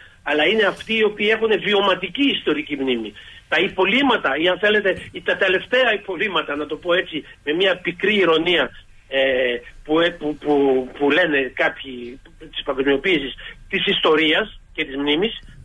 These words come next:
αντιδρούν και φωνάζουν, «Δεν έχουμε ακόμη τελειώσει. Είμαστε η μεσαία τάξη της Ευρώπης, η οποία θέλουμε ακόμη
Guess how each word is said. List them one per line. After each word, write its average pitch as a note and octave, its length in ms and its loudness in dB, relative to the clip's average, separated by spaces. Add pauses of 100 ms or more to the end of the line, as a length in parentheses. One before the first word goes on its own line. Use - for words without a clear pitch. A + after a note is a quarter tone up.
αντιδρούν F#3+ 680 -2 (680)
και F3+ 100 -2
φωνάζουν, F#3 640 0 (380)
«Δεν A3+ 180 0
έχουμε A#3+ 240 2
ακόμη F3+ 280 -2
τελειώσει. C#3+ 500 -2 (340)
Είμαστε A3 340 0
η A#3+ 40 2
μεσαία G#3 360 0
τάξη G3+ 360 -2
της - 120 -10
Ευρώπης, B2+ 520 -2 (260)
η E3 120 -2
οποία G3 320 0
θέλουμε A3+ 360 2
ακόμη F3 540 0